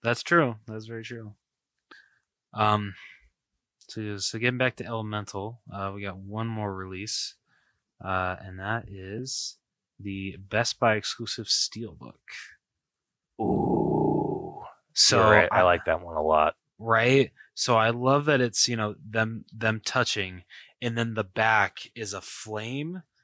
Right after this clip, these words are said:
Speaker 1: surrounding their hands about to touch.
Speaker 2: Ow.
Speaker 1: I know, right? It's so cute.
Speaker 2: <laughs> I, I dig it.
Speaker 1: Right? Uh, yeah, I love the Steelbook.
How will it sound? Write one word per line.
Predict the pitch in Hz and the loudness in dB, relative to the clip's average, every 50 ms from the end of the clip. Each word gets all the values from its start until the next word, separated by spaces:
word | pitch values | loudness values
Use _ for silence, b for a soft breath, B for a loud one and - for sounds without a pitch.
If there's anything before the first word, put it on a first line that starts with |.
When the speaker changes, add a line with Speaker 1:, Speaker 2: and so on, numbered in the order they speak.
| _ - | _ -6
Speaker 1:
surrounding | - - - 131 117 110 110 107 110 113 107 104 104 101 101 | -2 0 2 2 2 4 4 4 4 4 2 -2 -6 -8 -8
their | 95 101 98 92 | -6 -4 -4 -4
hands | - 101 98 92 90 87 87 87 - - - - - | -4 -6 -8 -8 -8 -8 -8 -6 -4 -4 -4 -4 -6
about | 98 92 92 90 87 - | -10 -8 -8 -8 -8 -8
to | - - | -12 -12
touch. | - - - - - - - - - _ _ _ _ _ _ _ _ _ _ _ _ _ _ _ - | -14 -14 -12 -10 -8 -8 -8 -10 -12 _ _ _ _ _ _ _ _ _ _ _ _ _ _ _ 4
Speaker 2:
Ow. | 135 98 85 82 80 80 87 92 90 90 - _ _ _ _ _ _ _ _ | 6 6 8 8 6 6 4 4 0 -2 -10 _ _ _ _ _ _ _ _
Speaker 1:
I | - 151 170 | -2 0 2
know, | 180 180 165 156 | 4 4 6 6
right? | 160 160 170 196 | 6 6 6 4
It's | 220 - | 4 4
so | - 214 208 | 2 2 2
cute. | 202 - - 127 104 - - _ _ _ _ _ _ _ _ _ - 127 - - 120 - _ - - | 0 -2 -4 -4 -4 -6 -10 _ _ _ _ _ _ _ _ _ -6 -6 -6 -6 -8 -12 _ -2 0
Speaker 2:
<laughs> | 190 - - - 180 - - - 180 - - _ - - - _ _ _ _ _ _ _ _ _ _ _ B 156 B B B B B B 170 B B B B B B B B - | 0 0 0 -2 -6 -6 -4 -6 -8 -8 -6 _ -10 -10 -10 _ _ _ _ _ _ _ _ _ _ _ B -10 B B B B B B -16 B B B B B B B B 2
I, | 95 104 104 101 101 - 117 98 95 | 4 6 6 6 4 4 2 2 2
I | 90 | 4
dig | 82 87 82 80 80 | 4 2 2 2 2
it. | 82 85 - _ _ _ _ _ _ _ _ _ _ _ _ _ _ _ - | 2 2 0 _ _ _ _ _ _ _ _ _ _ _ _ _ _ _ -10
Speaker 1:
Right? | - 143 156 165 175 175 175 160 - 120 | -2 0 2 4 4 4 2 2 0 -6
Uh, | 151 156 156 143 131 117 107 - - 90 101 98 | -8 -6 -2 0 0 0 -2 -4 -8 -14 -14 -14
yeah, | 82 98 101 92 85 - - | -12 -12 -12 -12 -12 -10 -10
I | 104 117 | -10 -10
love | 113 107 101 92 85 | -10 -10 -12 -12 -10
the | 95 95 | -4 -2
Steelbook. | - - - 78 87 85 82 85 90 | -2 -2 -2 -6 -12 -16 -16 -16 -16